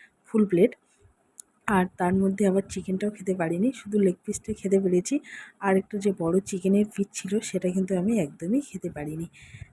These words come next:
তাই জন্য কেন ফেলে দিব, তাই জন্য বাড়ি নিয়ে এসেছি ভাইয়ের জন্য। আর বাড়িতে নিয়ে গেছি, ভাই তো আর খায়নি, বিয়েবাড়ি গিয়েছিল, আর ওইটাও আমি বাড়িতে গিয়ে খেয়েছি আর কি। তো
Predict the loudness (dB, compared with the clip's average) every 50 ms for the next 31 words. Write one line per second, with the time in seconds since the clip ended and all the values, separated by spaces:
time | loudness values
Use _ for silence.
0 | -12 -4 0 0 2 2 2 2 2 2 2 2 0 0 0 -2 -4 -6 -2 0
1 | 2 2 2 2 2 2 0 0 -2 -4 _ _ -8 -8 -6 -4 -2 -2 0 0
2 | 0 -2 -2 0 0 0 0 0 0 2 4 4 4 4 2 -2 -6 -8 -6 -4
3 | -4 -4 -4 -2 -2 -2 -2 -2 -4 -6 -8 -8 -6 -6 -6 -8 -8 -10 -14 -16
4 | -16 -16 -16 -18 -14 _ -4 0 0 2 2 4 6 6 6 6 6 4 2 2
5 | 2 2 4 4 6 6 6 6 6 4 4 2 0 -2 -4 -4 -6 -10 -8 -4
6 | -2 -2 -2 0 2 4 4 4 4 2 0 -6 -4 0 2 4 6 6 6 6
7 | 4 2 2 -2 _ _ _ _ _ _ -2 4 8 8 8 10 8 6 4 4
8 | 2 2 4 4 4 4 2 -2 -2 -2 -2 -2 -4 _ _ _ -8 -4 -4 -2
9 | -4 -4 -8 -8 -4 -2 -2 -2 -2 -2 -4 -4 -2 -2 0 0 0 -2 -2 -8
10 | -20 -20 _ _ _ -4 -2 0 0 0 0 0 -2 0 0 0 0 -2 -2 -4
11 | -8 -12 -4 -2 0 0 0 -2 -4 -2 -2 -2 -2 -2 -4 -6 -12 -18 -18 -18
12 | _ -20 -20 -20 -20 _ _ _ _ _ _ _ 2 2 4 4 2